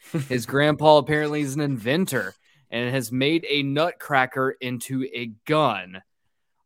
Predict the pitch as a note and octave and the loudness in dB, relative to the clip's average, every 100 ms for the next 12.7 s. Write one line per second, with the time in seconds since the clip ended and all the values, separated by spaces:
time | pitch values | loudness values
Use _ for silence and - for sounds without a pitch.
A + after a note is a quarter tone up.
0 | _ _ - F3 F#3 G#3 F3 D#3+ E3 E3 | _ _ 2 6 6 4 2 2 0 2
1 | D3+ D3+ B2 F3 F3+ F3 D3 C#3+ C#3+ C#3 | 2 0 4 6 6 4 0 0 -4 -4
2 | C#3+ D3 D3 A2 G#2 - G#2+ A2 A#2 C3+ | -4 -4 -6 -8 -6 -4 -4 -2 -2 -4
3 | C3+ G2+ G2 G2 G#3+ F#3 C3 G#2+ G2 - | -4 -8 -14 -4 0 2 2 0 -4 -6
4 | C3+ C#3+ C#3+ F3 G#3 D#3+ A#2+ A2 A2+ - | -4 0 0 0 0 0 0 -2 -4 -2
5 | A2 - G#2 F#2+ F#2 D#2 B2 A#2 F#2+ E2+ | -4 -2 -4 -4 -8 -10 -10 -4 -4 -4
6 | G#2+ G2+ F#2 F2+ D#3+ C3+ G2+ F#2+ F2+ F2 | -4 -2 -4 -4 -4 -2 -2 -2 -4 -4
7 | F2 E2+ E2+ F2+ D#2+ D2+ D#2+ D#2+ E2+ D#2 | -4 -6 -8 -10 -10 -12 -14 -14 -16 -20
8 | E2+ _ _ - - B1 - _ _ _ | -20 _ _ -16 -16 -18 -20 _ _ _
9 | _ _ _ _ _ B2 C3 D#3 E3 E3 | _ _ _ _ _ -4 0 2 2 2
10 | D#3+ D3+ A2+ A#2 B2 A#2 G#2+ A2 G#2 G2+ | 0 -2 -4 -2 -2 -2 -6 -8 -10 -12
11 | G2+ F2+ G#2+ G#2 G#2+ G#2 G2 G2 G2 G2 | -10 -10 -12 -10 -8 -6 -8 -8 -8 -8
12 | G2 F#2+ F#2+ F2+ D#2 - - | -12 -12 -14 -16 -20 -20 -20